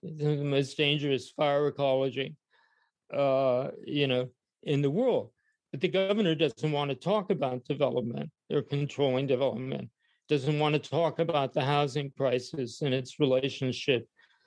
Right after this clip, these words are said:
uh, to fire. And of course, mitigating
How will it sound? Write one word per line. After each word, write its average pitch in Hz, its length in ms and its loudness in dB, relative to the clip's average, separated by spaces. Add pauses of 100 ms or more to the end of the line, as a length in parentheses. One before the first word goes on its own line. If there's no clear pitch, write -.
(160)
uh, 127 360 0 (140)
to 135 80 -4
fire. 185 520 -2 (460)
And 160 120 2
of 156 120 0
course, 160 280 0
mitigating 147 880 0